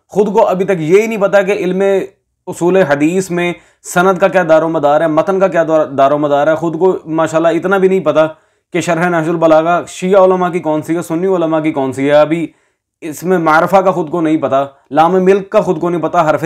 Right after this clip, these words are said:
जार का खुद को नहीं पता, करोड़ों गलतियां उर्दू में करते हैं। आप, आप मौला अली पे उठ के बकवास करेंगे? ये क्या बकवास की है? बंदे के बच्चे बन के मुकाबला करना है तो करें, ये इस तरह की हरकत देगी तो आपकी पूरी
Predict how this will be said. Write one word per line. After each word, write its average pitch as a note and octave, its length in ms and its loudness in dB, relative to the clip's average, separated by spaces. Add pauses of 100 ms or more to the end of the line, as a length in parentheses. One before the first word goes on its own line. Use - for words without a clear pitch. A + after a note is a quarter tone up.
जार D3 260 2
का F#3+ 120 -2
खुद F3 160 -4
को F#3 140 -4
नहीं F#3 180 -4
पता, E3 200 -4
करोड़ों G3 680 0
गलतियां F3+ 400 0
उर्दू F3+ 320 -2
में G#3 120 0
करते F3 220 -4
हैं। F3+ 80 -4
आप, F3 140 -6
आप G3 300 4
मौला G#3+ 220 4
अली G3+ 160 2
पे G3 80 0
उठ G3 100 -2
के G#3+ 80 -2
बकवास F3+ 360 0
करेंगे? F3 340 -4 (1300)
ये D#3 80 0
क्या A3 160 4
बकवास A#3 380 2
की G#3+ 100 -8
है? F3+ 160 -4 (2000)
बंदे G3 340 0
के A#3 100 -2
बच्चे G3+ 280 2
बन G3+ 180 2
के G#3 80 0
मुकाबला G3 420 2
करना G3 240 0
है G#3 60 4
तो G3+ 80 0
करें, G3+ 180 0
ये A3+ 160 -6
इस F#3 200 -2
तरह G#3 160 4
की G3+ 120 -2
हरकत F3+ 260 0
देगी G3+ 220 -2
तो G#3+ 120 0
आपकी G3 240 2
पूरी A3+ 500 -2